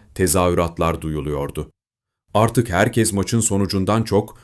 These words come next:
bu ikilinin kapışmasına kilitlenmişti. Cristiano Junior fizik gücüyle,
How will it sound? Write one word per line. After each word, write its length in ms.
bu 160
ikilinin 520
kapışmasına 680
kilitlenmişti. 1000
Cristiano 540
Junior 360
fizik 420
gücüyle, 600